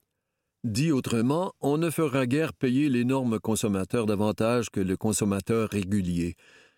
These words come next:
Et comme ce gros consommateur a amplement les moyens, la mesure n'aura pas d'effet sur son comportement, sinon très peu. Hydro-Québec manque d'ambition,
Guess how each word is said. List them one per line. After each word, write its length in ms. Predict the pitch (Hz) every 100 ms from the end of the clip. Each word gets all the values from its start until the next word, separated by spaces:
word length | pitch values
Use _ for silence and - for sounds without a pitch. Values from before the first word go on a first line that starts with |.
| _ _
Et 80 | 104
comme 180 | 107 101
ce 120 | 110
gros 300 | 104 131 139
consommateur 720 | 127 113 120 117 135 135 107
a 160 | 101 - -
amplement 540 | 139 143 147 143 135
les 100 | 120
moyens, 460 | 107 95 113 147 147 - - -
la 120 | 123
mesure 400 | 139 135 160 156
n'aura 380 | 139 131 127 120
pas 160 | 131
d'effet 320 | 123 120 160
sur 180 | 143 120
son 180 | - 120
comportement, 720 | - 110 107 - 107 104 85 -
sinon 520 | - - 110 104 107 - _
très 240 | 110 113
peu. 300 | 101 - - 82 _ _ _ _ _
Hydro-Québec 640 | 127 131 143 151 156 175 185 -
manque 460 | 147 151 170 147 139
d'ambition, 680 | 113 131 120 120 - 92